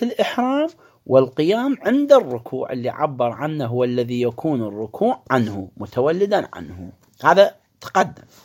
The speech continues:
مسألة ستمية واثنين وأربعين، قال: "يكفي في ركوع الجالس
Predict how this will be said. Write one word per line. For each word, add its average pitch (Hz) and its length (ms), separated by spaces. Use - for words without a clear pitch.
مسألة 214 680
ستمية 208 720
واثنين 180 460
وأربعين، 90 600
قال: 165 260
"يكفي 247 540
في 190 300
ركوع 175 640
الجالس 113 920